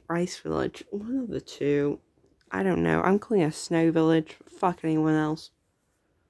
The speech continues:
Which was really cool. But I wanna make a sort of, like, trail to the village, because I don't wanna forget where it is. I'm not saying that because of resources. I'm just saying that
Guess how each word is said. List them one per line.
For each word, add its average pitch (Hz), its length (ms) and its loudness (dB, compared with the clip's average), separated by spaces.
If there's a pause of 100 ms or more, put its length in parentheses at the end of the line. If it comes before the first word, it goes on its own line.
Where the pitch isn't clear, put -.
(140)
Which 240 440 2
was 254 300 -2
really 262 380 -2
cool. 175 480 4 (1120)
But - 140 8
I 226 100 12
wanna 262 220 8
make 285 260 6
a 226 40 -6
sort 220 280 4
of, 196 100 0
like, - 240 -2
trail 175 600 -2
to - 280 -6
the 127 160 -4
village, - 380 -6
because 196 260 -4
I 208 100 6
don't 254 140 2
wanna 240 220 2
forget 180 360 2
where 143 220 2
it 151 60 4
is. - 560 0 (3500)
I'm 180 80 -2
not 214 180 0
saying 165 280 4
that 143 160 2
because 165 280 -6
of 147 100 -2
resources. - 800 -2
I'm 190 180 4
just - 220 0
saying 151 300 -2
that - 100 -6